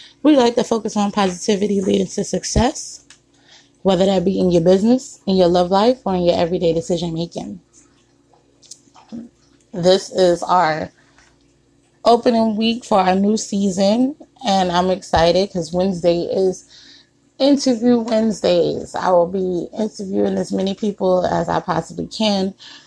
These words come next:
on Wednesdays. So if you would like to be a guest on Cooking with Positivity,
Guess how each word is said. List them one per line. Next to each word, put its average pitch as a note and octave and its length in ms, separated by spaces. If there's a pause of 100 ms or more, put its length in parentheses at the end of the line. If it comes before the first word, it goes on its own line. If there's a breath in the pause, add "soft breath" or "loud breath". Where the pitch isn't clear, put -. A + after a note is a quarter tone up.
(120)
on F3 340
Wednesdays. G#3 760 (200)
So D#3+ 260
if - 240
you A3 160
would A3 80
like F3+ 240
to F#3 100
be E3+ 120
a D#3+ 40
guest E3 460 (560 loud breath)
on F#3+ 380
Cooking F3+ 260
with D#3 140
Positivity, D#3 920